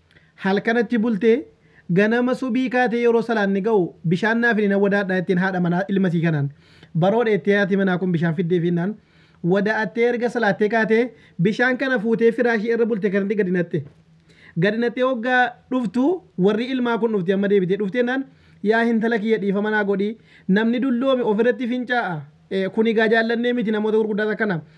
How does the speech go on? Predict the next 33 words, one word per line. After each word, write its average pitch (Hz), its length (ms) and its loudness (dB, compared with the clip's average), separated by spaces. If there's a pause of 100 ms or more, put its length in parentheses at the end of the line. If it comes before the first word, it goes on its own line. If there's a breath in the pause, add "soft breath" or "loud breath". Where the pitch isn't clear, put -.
(220 soft breath)
Dhiifa 220 220 0
manaa 240 260 0
godhi 202 200 0
asirraa 208 320 0
miice 202 220 0
kunoo 202 200 0
firaashiin 196 400 0
kee 202 140 0
qabsiin 196 320 -2
ittiin 190 160 -2
bal-, 196 160 0 (100)
balleesse," 185 360 2
jetteen. 165 300 -2 (500 loud breath)
Dubartiin 277 480 2
kun 294 140 -2
iyyitee, 254 560 -2
arrabsiitee 247 560 -2
jechaan 269 360 -2
taane 269 180 0
hunda 269 180 -4
jetteeni, 302 380 -2 (380)
"Ka'ii 294 160 0
miice," 277 180 0
jetteen. 226 300 -2 (280)
"Miice 381 260 4
ka'e," 330 160 2
jetteen. 277 260 -2 (760)
"Ka'ii 415 220 4
miice," 381 220 0
jetteen. 269 360 0
Miiccisiiftee, 277 640 0 (280 loud breath)
"Gossi," 247 280 -2
jetteen. 196 380 -2